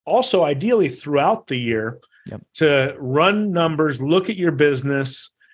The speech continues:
Speaker 1: and look at potential tax strategies that are available to you that can save you five, ten, twenty thousand, hundred thousand. We've had sometimes clients where we've saved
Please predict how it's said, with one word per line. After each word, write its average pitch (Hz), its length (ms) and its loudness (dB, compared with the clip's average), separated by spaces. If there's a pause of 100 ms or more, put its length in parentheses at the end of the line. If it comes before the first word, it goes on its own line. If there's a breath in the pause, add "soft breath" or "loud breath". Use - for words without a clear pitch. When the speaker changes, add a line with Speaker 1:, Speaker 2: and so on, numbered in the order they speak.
(240 soft breath)
Speaker 1:
and 135 360 0
look 180 240 0
at 165 160 0
potential 170 500 0
tax 156 360 -2
strategies 135 680 -2
that 127 140 -2
are 127 120 0
available 151 540 2
to 127 260 0
you 113 460 -2 (400 soft breath)
that 139 220 -6
can 139 200 0
save 196 460 2
you 135 200 0
five, 123 760 0 (160)
ten, 127 640 0
twenty 156 380 0
thousand, 127 480 0
hundred 160 360 0
thousand. 139 420 -2
We've 139 160 -2
had 151 180 0
sometimes 139 380 -6 (240 loud breath)
clients 165 240 2
where 160 80 0
we've 135 100 -2
saved 135 260 -2